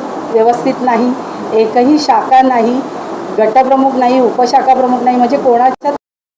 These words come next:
नाही, कोणा-, हां, शिंदे गटामध्ये, हां, कोणाचा कोणाशी ताळमेळ नाहीये,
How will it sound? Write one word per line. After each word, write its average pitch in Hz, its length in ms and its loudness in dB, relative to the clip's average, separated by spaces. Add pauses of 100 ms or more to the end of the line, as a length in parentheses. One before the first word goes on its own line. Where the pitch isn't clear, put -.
(520)
नाही, 214 180 0 (580)
कोणा-, 233 340 2
हां, 220 460 -4
शिंदे 254 300 2
गटामध्ये, 214 520 2
हां, - 720 -4
कोणाचा 254 500 2
कोणाशी 269 500 2
ताळमेळ 247 540 4
नाहीये, 247 420 2